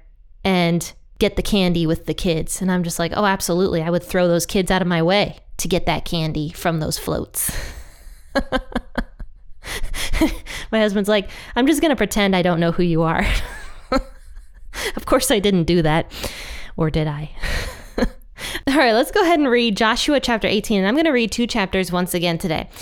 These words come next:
Joshua eighteen and nineteen. But I'm not going to read actually everything in the chapters.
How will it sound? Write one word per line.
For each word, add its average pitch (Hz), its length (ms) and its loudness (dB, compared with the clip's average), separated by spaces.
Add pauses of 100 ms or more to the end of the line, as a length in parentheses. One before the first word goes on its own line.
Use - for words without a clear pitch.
(360)
Joshua 247 480 2
eighteen 226 520 0
and 196 540 2
nineteen. 185 640 2
But 185 100 2
I'm 220 80 0
not 320 220 2
going 370 220 2
to 254 140 0
read 190 480 0 (200)
actually 180 420 0
everything 196 460 2
in 190 60 2
the 175 60 0
chapters. 196 480 0